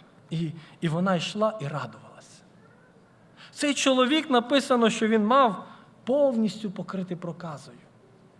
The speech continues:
Його життя вже не було. Його життя вже було, знаєте, далеко, не знаю, скільки часу, але він провів далеко, можливо, від родини, від сім'ї відлучений. І тільки одна надія до Господа. І він йшов,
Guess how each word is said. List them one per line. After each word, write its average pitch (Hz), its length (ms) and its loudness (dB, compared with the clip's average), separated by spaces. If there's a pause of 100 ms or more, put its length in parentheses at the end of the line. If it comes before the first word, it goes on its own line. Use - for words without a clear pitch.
(260)
Його 214 260 4
життя 277 360 2
вже 262 180 4
не 262 120 6
було. 254 500 4 (200)
Його 254 260 6
життя 247 320 2
вже 254 180 4
було, 254 280 4
знаєте, 254 400 4
далеко, 254 500 4
не 226 140 2
знаю, 262 300 4
скільки 247 280 -2
часу, 285 520 2
але 240 200 4
він 247 160 0
провів 240 460 4 (340)
далеко, 269 480 6
можливо, 240 360 4
від 196 240 -2
родини, 220 520 2
від 220 180 -2
сім'ї 262 380 0
відлучений. 214 680 2 (440)
І 202 100 2
тільки 285 400 0
одна 254 340 4
надія 285 420 4
до 233 160 4
Господа. 220 680 4 (200)
І 185 80 2
він 262 220 2
йшов, 277 480 2